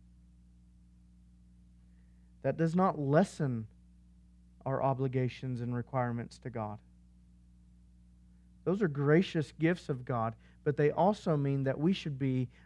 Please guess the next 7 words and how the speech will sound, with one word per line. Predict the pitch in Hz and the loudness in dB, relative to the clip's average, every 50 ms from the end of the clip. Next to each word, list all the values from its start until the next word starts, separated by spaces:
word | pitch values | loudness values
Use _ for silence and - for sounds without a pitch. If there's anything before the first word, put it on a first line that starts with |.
| - - | -4 -2
of | 147 139 131 | -2 -2 -2
all | - - 175 220 240 233 | -2 0 2 2 2 2
people, | 240 - 156 147 131 - 135 131 | 2 0 0 0 0 0 -2 -2
most | 131 131 131 135 147 165 214 214 - - - - | -2 -2 0 2 4 4 4 4 0 -8 -14 -6
devoted | - 143 131 139 147 170 190 156 131 120 - - | -4 -4 0 2 2 2 2 0 -2 -4 -6 -10
to | 123 | -10
Him. | 113 113 113 110 104 | -8 -8 -8 -8 -10